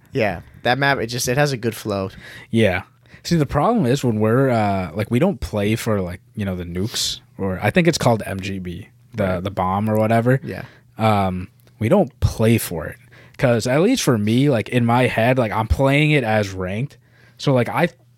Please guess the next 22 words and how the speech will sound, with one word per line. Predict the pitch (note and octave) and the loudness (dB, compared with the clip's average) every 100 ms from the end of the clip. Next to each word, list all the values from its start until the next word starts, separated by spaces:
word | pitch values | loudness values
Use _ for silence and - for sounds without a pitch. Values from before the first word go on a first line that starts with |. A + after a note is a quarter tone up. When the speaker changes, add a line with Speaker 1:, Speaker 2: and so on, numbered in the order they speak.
| - - | -12 -4
Speaker 2:
I'll | G#2+ | -2
throw | C#3+ D#3+ | 0 2
my | D3+ B2 | 2 2
body | G#2 G#2 G2+ F#2 | 2 -2 -2 -6
if | - | -8
I | F2+ | -8
have | F#2 F#2 | -6 -6
to. | A#2 | -4
Speaker 1:
Yeah. | A#2+ F#2+ - - | -4 -4 -8 -2
Speaker 2:
Unless | D3 E3 F3 | 2 2 2
I'm | D#3 C#3+ | 2 4
on, | B2 A2 | 2 0
like, | G2+ F2+ - - - | -2 -4 -8 -14 -8
a | |
kill | - - A2 | -2 0 0
streak, | - A2 | 0 0
I'm | G#2 G#2 | 0 2
about | G2+ - | 2 2
to | |
get, | G2+ G2 | 0 2
like, | F#2+ F#2 | 0 0
a, | F#2 F2 E2+ | -2 -2 -4